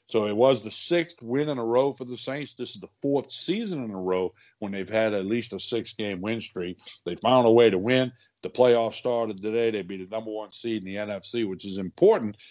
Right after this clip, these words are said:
'cause seven teams in the playoffs, only one gets a bye. So, uh, good news for the Saints is the win.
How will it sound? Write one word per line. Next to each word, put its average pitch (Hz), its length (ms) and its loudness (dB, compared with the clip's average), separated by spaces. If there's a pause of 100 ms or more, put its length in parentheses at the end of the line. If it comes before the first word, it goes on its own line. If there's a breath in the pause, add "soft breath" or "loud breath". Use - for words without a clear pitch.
(160 loud breath)
'cause 95 260 -2
seven 135 400 2
teams 127 320 0
in 113 100 -2
the 110 80 -2
playoffs, 120 520 4
only 110 280 -6
one 113 320 -6
gets 110 280 -6
a 95 60 -12
bye. 101 560 0 (440 soft breath)
So, 101 400 -4
uh, 98 220 -6
good 117 280 2
news 139 320 0
for - 140 -8
the 113 100 -4
Saints 143 460 -4
is 104 160 -4
the 95 100 -10
win. 151 400 0